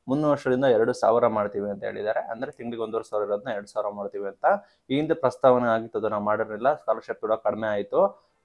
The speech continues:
ಈಗ ಫೀಸ್ ಹೆಚ್ಚಳ ಮಾಡಿದ್ದಾರೆ, ಎಲ್ಲ ಹೆಚ್ಚಳ ಮಾಡಿದ್ದಾರೆ, ಹಂಗಾಗಿ ಎರಡು ಸಾವಿರ ಮಾಡ್ತೀನಿ ಅಂತ ಹೇಳಿದ್ದಾರೆ. ಆ,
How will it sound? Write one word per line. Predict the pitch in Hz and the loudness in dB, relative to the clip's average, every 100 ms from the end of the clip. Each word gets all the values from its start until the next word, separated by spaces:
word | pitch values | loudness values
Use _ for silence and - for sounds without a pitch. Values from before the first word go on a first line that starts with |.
| - | 0
ಈಗ | 131 135 | 4 6
ಫೀಸ್ | 139 139 143 139 | 4 2 0 4
ಹೆಚ್ಚಳ | 131 - 127 | 2 2 2
ಮಾಡಿದ್ದಾರೆ, | 120 117 113 113 117 | 4 6 4 4 2
ಎಲ್ಲ | 110 | 4
ಹೆಚ್ಚಳ | 113 - 110 | 2 4 2
ಮಾಡಿದ್ದಾರೆ, | 107 104 101 104 135 | 2 0 2 4 4
ಹಂಗಾಗಿ | 160 113 107 110 139 | 2 -4 0 0 0
ಎರಡು | 107 - | -2 -2
ಸಾವಿರ | 110 110 | 0 0
ಮಾಡ್ತೀನಿ | 107 104 104 104 | 0 -2 -4 -8
ಅಂತ | 98 | -8
ಹೇಳಿದ್ದಾರೆ. | 101 104 104 123 202 - _ _ _ | -8 -6 -2 0 0 -4 _ _ _
ಆ, | - | -8